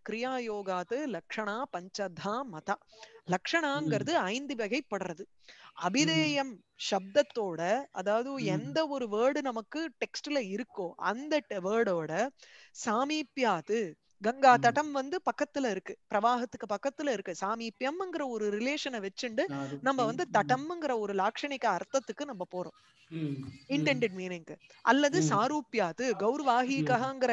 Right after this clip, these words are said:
Speaker 1: இடத்துல சாரூப்யத்தை வச்சுண்டு நம்ம போறோம்.
Speaker 2: ஆமா.
Speaker 1: இல்லைன்னா சமவாய சம்பந்தேன, அயம் ஹஸ்தஹான்னுட்டு அக்ரஹஸ்தத்துக்கு சொல்றோம். அந்த
Speaker 2: ஆமா.
Speaker 1: மாதிரி வைபரீத்தியம்
Speaker 2: ம்.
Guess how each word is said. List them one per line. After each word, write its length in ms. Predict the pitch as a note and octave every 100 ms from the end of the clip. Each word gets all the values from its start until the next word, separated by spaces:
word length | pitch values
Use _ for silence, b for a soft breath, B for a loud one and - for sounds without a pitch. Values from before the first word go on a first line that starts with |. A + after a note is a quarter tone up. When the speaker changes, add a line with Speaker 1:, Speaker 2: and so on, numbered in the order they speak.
| G3
Speaker 1:
இடத்துல 360 | F#3 - A3 E4+ - b b -
சாரூப்யத்தை 640 | B3+ B3+ E4+ C#4+ D4 B3+
வச்சுண்டு 340 | G#3 - B3+ G4+
நம்ம 200 | B3 F#3+
போறோம். 260 | F3 E3 - _ _ _ _ _ _ -
Speaker 2:
ஆமா. 260 | D3+ C#3+ C3 - - -
Speaker 1:
இல்லைன்னா 380 | C#4 D4 C#4+ F4
சமவாய 480 | C#4 A#3+ D4 D4+ C#4
சம்பந்தேன, 640 | A#3 G#3 A#3 A3+ G#3+ F3+ D3+ b b b -
அயம் 320 | G3+ C4+ D#4
ஹஸ்தஹான்னுட்டு 880 | A3 C#4+ - D4 B3+ C#4 D4+ B3+ D#4
அக்ரஹஸ்தத்துக்கு 880 | D4 F#3+ G#3 C#4 C#4 - C4 C4+ A#3+ -
சொல்றோம். 360 | G#3 F#3 E3 _ _ _ - -
அந்த 220 | G3 A#3
Speaker 2:
ஆமா. 60 | A#3
Speaker 1:
மாதிரி 240 | - F3+
வைபரீத்தியம் 760 | G3+ D#4 E4 D#4+ C4 - G3+ D#3
Speaker 2:
ம். 140 | D3